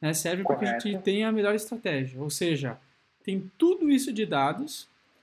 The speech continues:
Speaker 1: que a gente pode ter do consumidor,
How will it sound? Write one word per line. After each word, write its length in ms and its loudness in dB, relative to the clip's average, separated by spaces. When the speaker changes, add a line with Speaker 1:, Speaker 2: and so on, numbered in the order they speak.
Speaker 1:
que 340 2
a 100 4
gente 240 -2
pode 640 2
ter 300 2
do 160 -8
consumidor, 600 -4